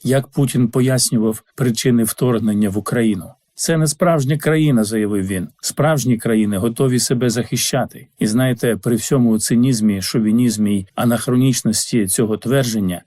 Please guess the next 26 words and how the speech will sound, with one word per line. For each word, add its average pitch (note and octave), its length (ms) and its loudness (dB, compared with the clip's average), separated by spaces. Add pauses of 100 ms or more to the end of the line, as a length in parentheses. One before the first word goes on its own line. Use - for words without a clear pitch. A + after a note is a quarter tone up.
(120)
з A#2 120 -2
ним C3+ 260 2
почасти A#2+ 600 -2
треба A2 380 -2
погодитися. G#2+ 720 -4 (280)
Питання D3 420 2
в C3 60 2
одному, C3 420 2
чому D3+ 320 2
він G#2+ 160 2
так G#2+ 180 -2
думав A2 340 0
про A2+ 180 -2
нас? G2+ 340 -2 (140)
Адже A2 280 0
ми C3 440 2
в F2+ 80 -8
чотирнадцятому A2 840 0
при G#2+ 360 0
напівпаралізованій A2 1120 0
державі A2 560 0
і G#2+ 60 0
майже A2+ 500 0
зовсім B2 500 0
знищеній A2+ 640 0
армії B2+ 480 0